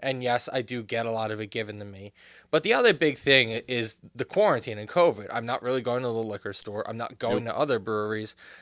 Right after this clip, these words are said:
Speaker 1: that often. I, I try to support them where I can. I don't want anyone to get the impression that this is gonna be, uh, a Bonesaw promoted podcast. It is by no means. They have no actual, uh, sponsorship or affiliation with the pod other than, you know, employing me.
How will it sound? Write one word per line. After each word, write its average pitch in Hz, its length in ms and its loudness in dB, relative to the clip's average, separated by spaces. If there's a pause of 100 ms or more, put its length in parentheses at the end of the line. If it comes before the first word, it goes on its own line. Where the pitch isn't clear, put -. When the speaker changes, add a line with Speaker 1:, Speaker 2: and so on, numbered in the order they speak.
Speaker 1:
that 143 220 4
often. 139 480 2
I, 107 120 -6
I 117 120 -2
try 143 280 4
to 143 60 4
support 123 400 -2
them 110 160 -6
where 110 120 -2
I 107 100 -4
can. 113 320 -4
I 110 100 -6
don't 131 240 0
want 135 160 2
anyone 131 220 0
to 120 60 -4
get 123 120 -2
the 120 100 -6
impression 117 440 -2
that 107 160 -6
this 120 180 -8
is 110 80 -12
gonna 113 160 -2
be, 110 320 -8 (460)
uh, 104 180 -2
a 120 80 -4
Bonesaw 117 960 4 (280)
promoted 120 500 0
podcast. 135 640 0
It 107 100 -6
is 117 160 -4
by 117 180 0
no 113 200 -4
means. 110 340 -8
They 107 100 -4
have 110 320 -2
no 113 180 -2
actual, 107 640 -4 (480)
uh, 95 200 -8
sponsorship 123 760 0
or 110 100 -2
affiliation 113 560 -4
with 107 120 -10
the - 40 -8
pod 110 320 0
other 107 300 0
than, 101 320 -4
you 107 100 -8
know, 101 140 -8
employing 113 560 -2
me. 98 220 -12